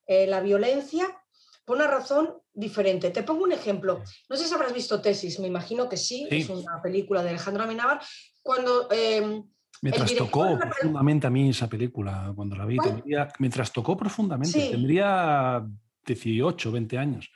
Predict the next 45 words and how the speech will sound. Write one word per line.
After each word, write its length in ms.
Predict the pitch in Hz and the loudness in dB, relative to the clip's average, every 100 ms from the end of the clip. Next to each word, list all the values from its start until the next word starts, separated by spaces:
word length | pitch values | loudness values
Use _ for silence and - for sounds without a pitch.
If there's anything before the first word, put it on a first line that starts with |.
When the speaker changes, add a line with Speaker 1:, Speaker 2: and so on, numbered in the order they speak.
| - | -20
Speaker 1:
Sí, 300 | - - 302 247 180 | -12 -4 -2 -2 -6
sí, 160 | - 277 | -8 -4
sí, 180 | 294 | -4
como 220 | - 233 240 | -4 -4 0
yo, 160 | 277 | 0
más 180 | 214 202 | 0 0
o 20 | 202 | 0
menos. 260 | 196 185 | -2 -2
Speaker 2:
Sí, 120 | 147 120 | -4 -4
sí. 320 | 113 - 131 113 | -6 -12 -8 0
Speaker 1:
Y 60 | |
además 280 | 220 233 277 | 2 2 2
hay 160 | 240 247 | 0 0
un 100 | 285 | 2
capítulo 460 | 277 269 277 269 247 | 0 0 -2 0 0
en 100 | 226 | -2
Homo, 320 | 240 233 208 | -2 -2 0
en 80 | 226 | 2
Homo 180 | 247 269 | 0 0
Criminalis 500 | 254 240 233 277 - | -2 -2 -2 -4 -2
que 100 | 220 | 2
hablo 280 | 247 220 180 | 2 4 2
de 100 | 175 | 2
las 160 | 170 | 0
snuff 380 | 165 160 185 170 170 | -4 -6 -4 -4 -4
movies. 320 | 165 160 160 | -6 -6 -8
Speaker 2:
Sí, 240 | 151 107 104 _ | -6 -6 -6 _
sí. 180 | - 123 | -4 0
Speaker 1:
Y, 440 | 110 - - 240 | 0 -2 -6 -10
y 20 | - | -2
parto 300 | 247 254 269 | 0 2 0
de, 160 | 202 | 2
de 80 | 202 | 2
esta 240 | 208 233 | 0 -2
película. 340 | 185 196 175 180 - _ _ _ | -2 -2 -2 -4 -8 _ _ _
Cuando 340 | 254 247 233 | 0 0 0
el 80 | 226 | -2
director 400 | 226 220 208 311 | 0 0 2 2
de 120 | 392 | 4
Tesis 360 | 392 392 320 233 | 2 0 0 -6
la 120 | 220 | -2
pregunta 560 | 214 220 349 339 220 - | 0 0 0 0 -2 2
que 140 | 202 | 0
por 340 | 170 196 196 | 2 2 2
qué 400 | - 330 240 156 | 0 0 0 -2